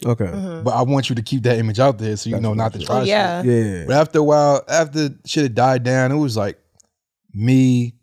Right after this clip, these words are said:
Speaker 3: this dude named Lawrence, this dude we call Flagman,
Speaker 1: Mm-hmm.
Speaker 3: and my, um, my, this dude named Andrew, and my god sister Sable. So it was five of us.
Speaker 2: Mm-hmm.
Speaker 1: Okay, shouts to them too.
Speaker 3: Yeah, so it was like, it, it, it would just be us five after a while. But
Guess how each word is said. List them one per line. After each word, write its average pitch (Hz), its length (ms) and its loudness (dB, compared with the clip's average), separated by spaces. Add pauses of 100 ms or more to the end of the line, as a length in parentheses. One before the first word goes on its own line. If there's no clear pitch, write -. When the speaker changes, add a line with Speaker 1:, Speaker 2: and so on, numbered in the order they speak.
(380)
Speaker 3:
this 98 140 -4
dude 113 260 2
named 104 220 0
Lawrence, 113 680 -2 (400)
this 107 120 -4
dude 110 240 2
we 107 60 -2
call 101 200 -2
Flagman, 110 840 0
Speaker 1:
Mm-hmm. 107 360 -4 (200)
Speaker 3:
and 110 500 0
my, 101 140 -2
um, 101 540 -4 (180)
my, 98 140 -8 (300)
this 117 140 -2
dude 120 140 0
named 104 140 0
Andrew, 147 500 2 (480)
and 104 80 -2
my 101 140 -2
god 117 280 0
sister 104 300 -6
Sable. 95 500 -6
So - 160 -4
it - 20 0
was 117 100 -2
five 104 260 0
of 92 160 -6
us. 101 160 -2
Speaker 2:
Mm-hmm. 95 120 -6
Speaker 1:
Okay, 117 100 0
shouts 113 300 0
to 117 80 -4
them 110 180 0
too. 113 260 -4 (160)
Speaker 3:
Yeah, 139 220 2
so - 160 -2
it 156 40 6
was 156 100 4
like, 147 180 4
it, 180 300 2
it, 170 320 0
it 165 60 2
would 175 160 2
just 147 200 -2
be 120 80 -2
us 110 100 -4
five 107 280 -6
after 101 260 -6
a 104 40 -4
while. 104 360 -4
But 120 340 0